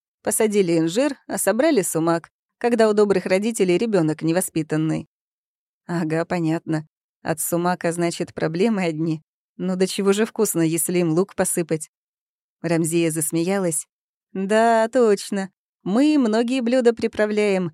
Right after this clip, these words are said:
Ум Хейри часто просит его, говорит, спасает от воспалений. Она грамоте не училась, ей отец все премудрости передал, он травник. Вот корь, к примеру, она лечит листом оливкового дерева. Если ничем помочь не может,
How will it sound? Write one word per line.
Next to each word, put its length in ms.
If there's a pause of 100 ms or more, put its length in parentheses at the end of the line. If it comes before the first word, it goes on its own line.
(380)
Ум 240
Хейри 420
часто 400
просит 400
его, 300
говорит, 440 (120)
спасает 640
от 120
воспалений. 720 (720)
Она 240
грамоте 460
не 120
училась, 560
ей 180
отец 260
все 220
премудрости 640
передал, 480
он 160
травник. 480 (380)
Вот 280
корь, 280
к 120
примеру, 420
она 220
лечит 380
листом 400
оливкового 640
дерева. 460 (380)
Если 340
ничем 400
помочь 340
не 120
может, 340